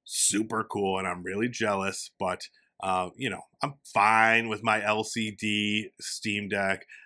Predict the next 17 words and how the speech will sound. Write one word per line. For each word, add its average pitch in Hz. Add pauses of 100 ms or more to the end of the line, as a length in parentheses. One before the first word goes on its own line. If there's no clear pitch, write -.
(120)
Um, 95
maybe 123
somewhere 110
down 95
the 95
line 92
I'll 87
pick 98
it 98
up. 90
But 104
this 143
one, 135 (240)
it's 110
gonna 123
have, 117
um, 101